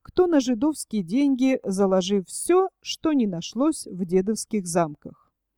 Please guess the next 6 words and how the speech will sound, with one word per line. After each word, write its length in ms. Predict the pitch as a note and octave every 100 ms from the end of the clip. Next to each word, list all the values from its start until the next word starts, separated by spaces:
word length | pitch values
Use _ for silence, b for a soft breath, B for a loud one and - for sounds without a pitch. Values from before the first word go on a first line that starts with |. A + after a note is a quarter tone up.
| _ _ _ _
Немало 440 | A#3 D#4+ G4 F#4
было 380 | C#4+ D#4+ D#4+ D#4
и 420 | C#4 B3 C4+ C4+
всяких 540 | B3+ - D4 C#4+ C#4 C4
сенаторских 840 | - B3 C#4+ C#4+ C4+ - C#4 -
нахлебников, 800 | B3+ C4+ C4 C4 D#3 D#3 - D3